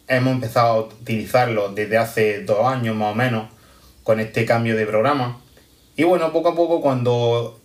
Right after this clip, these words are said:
vinieron los nuevos recursos, las tablets y demás, empezamos a dar un giro a nuestra política, digamos, de utilizar las tablets, ya que anterior-, anteriormente no podíamos, ya que apenas teníamos este recurso.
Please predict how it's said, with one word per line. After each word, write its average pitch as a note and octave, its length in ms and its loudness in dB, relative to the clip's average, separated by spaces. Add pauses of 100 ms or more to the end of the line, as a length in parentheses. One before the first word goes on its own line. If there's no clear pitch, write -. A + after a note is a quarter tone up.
(140)
vinieron C3 580 0
los D3+ 120 0
nuevos D3 300 2
recursos, C3+ 520 -2
las G2+ 200 -8
tablets C#3 280 2
y - 20 0
demás, C3 400 -2 (140)
empezamos A#2+ 680 0
a - 20 2
dar C3 160 2
un A#2+ 160 -2
giro C3 480 -4 (420)
a A#2+ 160 0
nuestra G#2 840 0 (640)
política, B2 480 2
digamos, A#2+ 460 0
de A2+ 40 -2
utilizar A#2 680 0 (120)
las G#2 240 -4
tablets, A#2+ 300 2
ya A2+ 80 0
que A#2 60 0
anterior-, A#2 420 -2 (1000)
anteriormente A#2 760 -2 (440)
no A2+ 220 0
podíamos, A#2 260 0
ya A2+ 80 0
que A2+ 140 2
apenas A2+ 340 -2
teníamos A2 260 -2
este - 140 2
recurso. F#2+ 320 -8